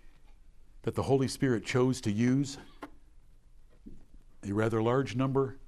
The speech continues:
of descriptive terms for our salvation.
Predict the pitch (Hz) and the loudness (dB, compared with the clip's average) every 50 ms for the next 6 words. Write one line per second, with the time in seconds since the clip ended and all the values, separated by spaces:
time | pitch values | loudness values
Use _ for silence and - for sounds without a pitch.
0 | - - - - - - - - - - - - - - - - - - - - | -20 -20 -20 -20 -18 -18 -16 -16 -16 -16 -18 -20 -20 -20 -14 -14 -14 -12 -14 -6
1 | - 110 95 101 101 - - - 139 143 143 - 120 - - - - 135 123 101 | -6 -6 -4 -4 -6 -6 -2 -2 -2 -2 0 -2 -6 -6 -6 -4 -2 0 0 0
2 | 82 78 78 85 85 - - - 117 110 104 110 107 - - 120 107 107 104 107 | -2 -4 -8 -12 -14 -16 -8 -6 -4 -2 0 -2 -2 -2 0 0 2 2 2 0
3 | 110 107 - - 85 76 73 | -2 -2 -4 -6 -10 -12 -14